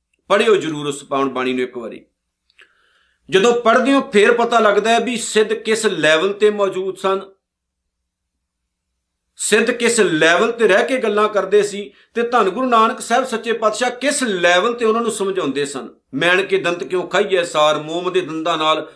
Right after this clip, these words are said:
ਲੋਹਾ ਕਿੱਦਾਂ ਚਬਾਇਆ ਜਾ ਸਕਦਾ ਹੈ?" ਇੱਦਾਂ ਦੇ ਸਵਾਲ, ਬੜੇ ਔਖੇ ਔਖੇ ਸਵਾਲ।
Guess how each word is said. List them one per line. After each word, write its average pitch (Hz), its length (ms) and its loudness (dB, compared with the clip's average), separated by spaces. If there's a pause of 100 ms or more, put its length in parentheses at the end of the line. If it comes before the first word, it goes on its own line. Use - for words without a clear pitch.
(140)
ਲੋਹਾ 202 340 4
ਕਿੱਦਾਂ 185 300 -2
ਚਬਾਇਆ 156 360 0
ਜਾ 131 180 -2
ਸਕਦਾ 131 300 -8
ਹੈ?" - 280 -10
ਇੱਦਾਂ 156 220 -6
ਦੇ 165 80 -8
ਸਵਾਲ, 156 340 -4
ਬੜੇ 151 180 -4
ਔਖੇ 165 260 -2
ਔਖੇ 175 200 -4
ਸਵਾਲ। 165 460 -4